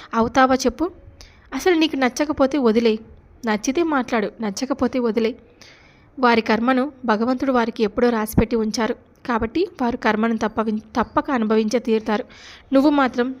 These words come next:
నెమ్మదిగా ఉండని చెప్తున్నాను. ఎప్పుడు కూడా మనం సంతోషంగా ఉంటే వారు కుళ్ళుకుంటూ పైకి మాత్రం నవ్వుతూ లోలోపల ఎప్పుడు కూడా శిక్షను అనుభవిస్తున్నట్లే లెక్క. ఎందుకంటే ఎవరైతే సంతోషంగా ఉండలేరో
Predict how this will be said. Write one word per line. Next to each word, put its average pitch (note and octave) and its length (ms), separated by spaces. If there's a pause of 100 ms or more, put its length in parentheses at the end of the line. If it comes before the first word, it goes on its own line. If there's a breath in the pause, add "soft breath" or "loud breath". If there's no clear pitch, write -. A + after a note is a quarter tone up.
(200)
నెమ్మదిగా A#3 480
ఉండని G#3+ 300
చెప్తున్నాను. G#3+ 540 (2750 loud breath)
ఎప్పుడు B3 300
కూడా C4+ 500 (600)
మనం B3 220
సంతోషంగా C#4 680
ఉంటే C4+ 260
వారు A3+ 260
కుళ్ళుకుంటూ C4+ 600
పైకి A#3 400
మాత్రం C4 440
నవ్వుతూ A3 480 (240)
లోలోపల D4 540
ఎప్పుడు B3+ 380
కూడా B3+ 240
శిక్షను B3+ 380
అనుభవిస్తున్నట్లే A3+ 840 (580 loud breath)
లెక్క. G#3+ 340 (420 soft breath)
ఎందుకంటే A#3+ 480
ఎవరైతే A#3 540
సంతోషంగా A3+ 720
ఉండలేరో G#3 560